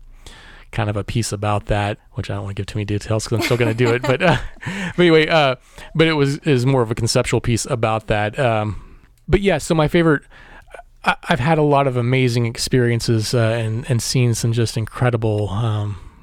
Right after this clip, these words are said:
landscape and nature. And, uh, I mean, hiking the Nepali coast in Kauai is, was amazing. I've spent some time in the Grand Canyon. Actually, I fin-,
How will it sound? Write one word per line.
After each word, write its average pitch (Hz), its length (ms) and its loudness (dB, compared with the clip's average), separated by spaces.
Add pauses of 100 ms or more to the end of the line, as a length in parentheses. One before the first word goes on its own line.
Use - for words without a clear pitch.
(320)
landscape 117 680 -2
and 104 320 -6
nature. 113 500 0
And, 104 240 -4 (920)
uh, 104 360 0 (400)
I - 40 -2
mean, 110 160 0
hiking 117 720 -2
the 107 380 0 (440)
Nepali 120 460 0
coast - 360 0
in 110 100 -2
Kauai 113 420 0
is, 110 380 0 (320)
was - 120 -8
amazing. 113 720 2 (240)
I've 110 120 0
spent 117 220 -4
some 117 120 -4
time 117 200 0
in 110 60 2
the 107 60 -2
Grand 113 340 0
Canyon. 117 320 2
Actually, 113 220 0
I - 20 -4
fin-, 113 220 -2